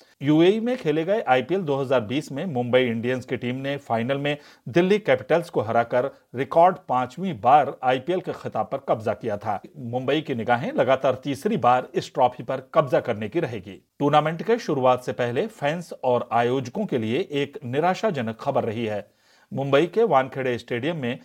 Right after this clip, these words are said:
आईपीएल दो हज़ार इक्कीस के शुरू होने से पहले ग्राउंड में काम करने वाले आठ कर्मचारी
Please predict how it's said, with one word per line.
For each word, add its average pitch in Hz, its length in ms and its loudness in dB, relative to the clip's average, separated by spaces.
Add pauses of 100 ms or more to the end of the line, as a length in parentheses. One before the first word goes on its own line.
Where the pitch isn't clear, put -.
(200)
आईपीएल 143 400 2
दो 135 160 0
हज़ार 120 300 0
इक्कीस 165 400 -6
के 156 240 -2
शुरू 127 320 -2
होने 117 220 -4
से 113 120 -4
पहले 123 380 0 (300)
ग्राउंड 139 400 4
में 180 160 -6
काम 120 260 0
करने 120 220 -6
वाले 127 320 0
आठ 147 400 -2
कर्मचारी 117 600 -2